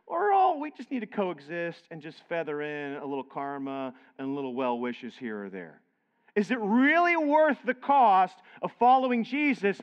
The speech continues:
if you actually die for Him?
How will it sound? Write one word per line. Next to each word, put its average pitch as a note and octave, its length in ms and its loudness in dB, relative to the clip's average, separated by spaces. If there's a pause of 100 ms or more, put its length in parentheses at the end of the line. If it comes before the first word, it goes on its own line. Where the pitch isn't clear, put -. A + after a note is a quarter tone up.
(240)
if G#3 200 2
you G#3+ 160 -4
actually G3+ 680 0
die C3+ 360 0
for B2 240 -10
Him? F#2+ 260 -18